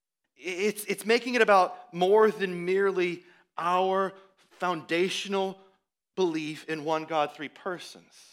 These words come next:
Uh, uh, be-, our beliefs, these orthodox beliefs that we, that we read about in the creeds that define these boundaries, so to speak, like the Apostles' Creed.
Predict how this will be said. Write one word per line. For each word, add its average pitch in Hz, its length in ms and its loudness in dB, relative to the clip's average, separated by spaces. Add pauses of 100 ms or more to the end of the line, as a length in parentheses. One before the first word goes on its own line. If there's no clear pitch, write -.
(1040)
Uh, 175 40 -4
uh, 180 300 0 (220)
be-, 175 180 2
our 190 140 8
beliefs, 202 600 0
these 190 200 -8 (100)
orthodox 202 600 4
beliefs 185 520 -2
that 170 180 0
we, 185 360 -4 (120)
that 196 100 2
we 185 120 -4
read 202 260 0
about 185 220 2
in 170 60 -4
the 160 80 -4
creeds 196 640 -6
that - 120 0
define 185 520 -2
these 165 200 -6 (240)
boundaries, 190 760 -2
so 160 300 -4
to 143 100 -4
speak, - 640 -10 (260)
like 196 160 2
the 196 80 -2
Apostles' 208 680 0
Creed. 143 460 -6